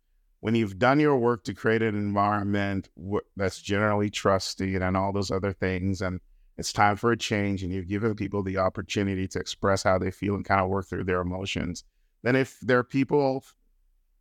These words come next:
who, you know, that change, you know, I'm big on joy at work. If there are people who that change basically erodes all the joy at work, then you probably even, for them, want them to find something else to do too,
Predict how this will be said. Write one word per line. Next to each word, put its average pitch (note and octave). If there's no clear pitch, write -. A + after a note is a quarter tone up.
who, B2
you A2+
know, A2
that A2
change, G#2
you G2
know, G2+
I'm G2+
big G#2+
on F#2+
joy G2
at -
work. F#2
If B2
there A#2+
are B2+
people D3
who B2+
that A2+
change G#2
basically G2+
erodes A2
all G#2+
the G#2
joy G2+
at F#2+
work, F#2+
then G#2+
you -
probably A#3+
even, A#2
for C3
them, A2
want G#2+
them G#2
to G2+
find G2+
something F2+
else -
to -
do F#2+
too, -